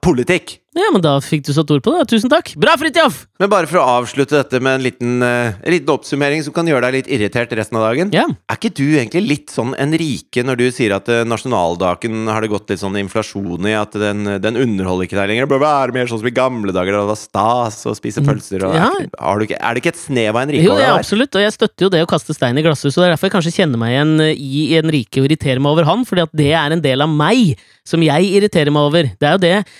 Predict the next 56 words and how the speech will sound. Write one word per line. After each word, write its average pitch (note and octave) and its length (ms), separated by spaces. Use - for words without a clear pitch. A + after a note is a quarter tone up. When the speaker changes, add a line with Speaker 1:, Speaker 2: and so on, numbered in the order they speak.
Speaker 2:
tror D3+ 140
det A3 60
er C#4 40
det F#3+ 120
som A3 120
vekker F3+ 320
mye D#3+ 200
irritasjon C#3 360
hos B2 120
folk E3 160
også, C#3 240
hvis F#3 140
noen E3 220
tør D3 240
å E3+ 80
liksom D3+ 180
ta D#3 140
helt C#3+ 220
skrittet - 600
ut G#3+ 440
med E3+ 120
det E3 200
du F3 100
misliker F#3 520
litt E3 280
ved E3+ 120
deg G#3 80
selv. B3 340
Speaker 1:
Det - 120
du G#2+ 80
gjør A#2 200
akkurat B2 320
der, B2+ 260
er G#2 260
oral A2 540
kevlar. G2+ 500
Det B2 160
gjør A#2 200
at E3 120
det, D3+ 220
Speaker 2:
<laughs> - 120
Speaker 1:
alt D3+ 460
preller C3 540
av C#3 240
når C3 80
du C3+ 60
sier, B2+ 180
«Ja, A#2 180
du C#3 120
har C#3+ 140
rett, D#3 300
jeg A#2+ 100
er A2 260
ei A2 180
perfekt, - 600
det - 60